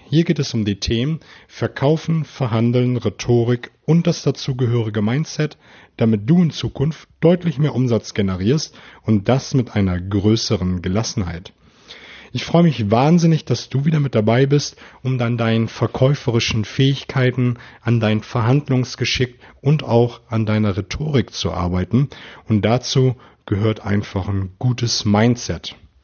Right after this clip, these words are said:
Bevor wir in das heutige Thema einsteigen, möchte ich dir die kurze Anekdote aus der vergangenen Woche erzählen und dich auf meine Stimme kurz hinweisen. Ich möchte nicht groß rumjammern,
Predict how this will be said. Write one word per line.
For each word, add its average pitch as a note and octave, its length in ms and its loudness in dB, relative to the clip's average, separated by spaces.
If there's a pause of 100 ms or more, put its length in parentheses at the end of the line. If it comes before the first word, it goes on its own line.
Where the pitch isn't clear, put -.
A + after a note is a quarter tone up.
(480)
Bevor F3 300 2
wir E3+ 120 4
in C3 140 -2
das - 340 -4
heutige D3 340 2
Thema B2+ 300 -2
einsteigen, C3 800 0 (680)
möchte B2 280 0
ich - 60 -12
dir A#2 120 -2
die A2+ 100 -2
kurze B2 400 -6
Anekdote A#2 540 -2
aus G#2 160 -2
der G2+ 100 -6
vergangenen G#2+ 580 0
Woche G2 220 -2
erzählen G2 540 -4
und G#2 280 -2 (460)
dich - 140 -4
auf A2 120 -2
meine G#2 300 0
Stimme B2+ 360 0
kurz - 340 -2
hinweisen. B2+ 480 4
Ich A#2+ 160 0
möchte B2+ 280 0
nicht A#2 260 -2
groß - 480 -2
rumjammern, C3+ 560 2